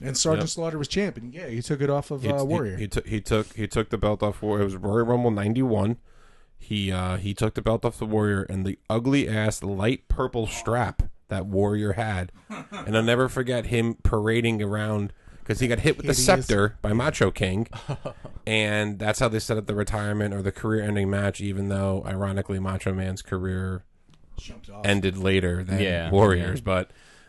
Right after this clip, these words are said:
Speaker 2: uh, that's how that match started, ninety-one Royal Rumble. And, um, I just remember Gorilla Monsoon screaming "no" into the microphone when they announced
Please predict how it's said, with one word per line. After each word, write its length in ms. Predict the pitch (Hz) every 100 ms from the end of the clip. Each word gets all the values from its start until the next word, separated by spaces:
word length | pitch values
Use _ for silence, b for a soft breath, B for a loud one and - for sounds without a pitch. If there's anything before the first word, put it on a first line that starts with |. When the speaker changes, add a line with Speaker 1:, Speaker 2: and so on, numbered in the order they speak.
| B -
Speaker 2:
uh, 180 | 92
that's 200 | 92 98
how 100 | 107
that 160 | 95 95
match 200 | 95 -
started, 280 | 104 92 90
ninety-one 400 | 92 92 90 92
Royal 220 | 90 90
Rumble. 400 | 90 92 95 - b b b b b -
And, 340 | 95 92 92
um, 560 | 90 90 87 90 92 101
I 100 | -
just 280 | 107 113 - 98
remember 480 | 107 107 110 110 107
Gorilla 400 | 92 104 104 98
Monsoon 560 | 98 95 - 110 104
screaming 600 | 98 - 104 95 95 92
"no" 340 | 98 98 87 87
into 180 | 90 101
the 60 |
microphone 640 | 95 98 - - 90 87 87
when 240 | 87 90
they 140 | 90
announced 600 | 87 92 92 90 - -